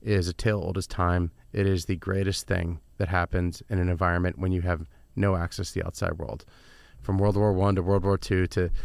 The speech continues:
name your, name your war, name your training environment, wherever we are, male call is the single largest source of morale. And at basic training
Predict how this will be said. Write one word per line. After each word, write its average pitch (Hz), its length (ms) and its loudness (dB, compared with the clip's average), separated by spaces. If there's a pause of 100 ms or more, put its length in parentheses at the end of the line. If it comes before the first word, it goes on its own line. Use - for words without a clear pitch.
(220)
name 104 260 4
your, 95 320 4 (200)
name 107 240 4
your 101 100 4
war, 92 460 4
name 107 280 2
your 101 120 2
training 92 360 2
environment, 87 640 2 (400)
wherever 98 320 2
we 92 140 2
are, 87 220 4
male 95 260 0
call 92 320 0
is 90 320 -2
the 92 140 -4
single 98 720 0
largest 87 440 0
source 92 320 -6
of 90 80 -6
morale. 85 400 -4 (400)
And 98 80 0
at 90 80 0
basic 101 320 0
training 101 500 2